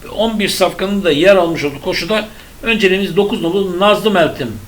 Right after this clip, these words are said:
Bu ateş topu temsilcisi Mustafa Kemal Kumbasal'la bomboş kilosuyla ve bu yıla güzel bir giriş yapan, önce kazandı, arkasından güzel bir üçüncülük ve hazırlıklarını beğendiğim bu isim benim bugün ilk şans verdiğim safkan oldu.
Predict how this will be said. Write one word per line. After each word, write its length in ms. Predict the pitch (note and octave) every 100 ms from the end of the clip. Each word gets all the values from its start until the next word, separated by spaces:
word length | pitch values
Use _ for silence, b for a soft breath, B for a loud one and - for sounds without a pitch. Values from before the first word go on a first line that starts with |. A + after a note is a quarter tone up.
| - B B B
Bu 160 | - -
ateş 240 | - G#3
topu 220 | F#3+ E3 E3
temsilcisi 540 | G3 - D#3 - G3+
Mustafa 480 | F#3 E3+ F3+ E3+ D#3+
Kemal 300 | F3+ E3+ C3
Kumbasal'la 600 | A3 G#3 F3+ E3 D3 F3+
bomboş 420 | G3+ E3 D3+ -
kilosuyla 640 | F#3 F3+ A#3 G3+ G#3+ - -
ve 160 | D#3+ E3+
bu 60 |
yıla 260 | G3 E3 G#3+
güzel 380 | D#3+ B2+ G3 G3
bir 60 |
giriş 320 | D3 D#3+ G3+ G3
yapan, 340 | - G#3+ - B B -
önce 240 | G#3 F#3+
kazandı, 320 | F#3 F#3 F#3
arkasından 460 | F#3 F3 E3+ G3 F3
güzel 240 | E3+ G3
bir 60 | F3
üçüncülük 440 | D#3+ E3+ G3 G3
ve 40 | E3+
hazırlıklarını 640 | F#3 F3+ E3+ F3+ F#3 C#3+
beğendiğim 440 | F#3 F3 E3 E3+
bu 60 | G#3
isim 240 | F#3 A3 A3 B B B3+
benim 280 | A3 F#3
bugün 200 | F#3+ F#3
ilk 200 | G3 G#3+
şans 380 | A3 F#3 F#3+ F3+
verdiğim 380 | F3 E3 G3 G#3
safkan 380 | F#3 E3 - G3
oldu. 320 | E3+ G3